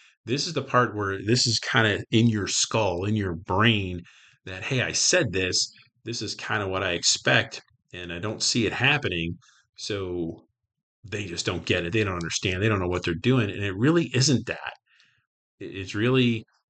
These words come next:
a picture in your brain, or, or, you know, when I've worked in some areas where, um, it was a creative thing,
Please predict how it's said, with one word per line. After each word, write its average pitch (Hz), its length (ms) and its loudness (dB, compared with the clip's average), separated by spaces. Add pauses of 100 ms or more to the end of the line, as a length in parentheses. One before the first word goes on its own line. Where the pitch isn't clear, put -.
(200)
a 101 80 -8
picture 160 460 0
in 120 80 4
your 107 120 0
brain, 101 440 0
or, 92 160 0
or, 95 240 -2 (800)
you 110 100 -8
know, 101 80 -6
when 104 100 -4
I've 120 180 2
worked 113 420 0 (560)
in 107 160 -4
some 110 180 -2
areas 110 420 0
where, 98 520 0 (600)
um, 104 360 -8 (140)
it - 100 -10
was 104 160 0
a 101 60 0
creative 110 520 4
thing, 101 440 -4